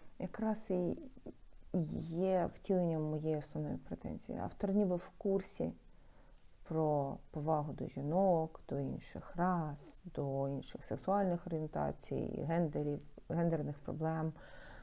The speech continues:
і так далі, там, професій, ем, ейджизм. Типу, автору відомо про це, але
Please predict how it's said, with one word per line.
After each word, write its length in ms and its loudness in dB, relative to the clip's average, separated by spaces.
і 100 4
так 240 0
далі, 400 4
там, 260 -4
професій, 1000 4
ем, 420 -2
ейджизм. 640 6
Типу, 280 4
автору 440 0
відомо 720 4
про 140 -8
це, 320 0
але 400 0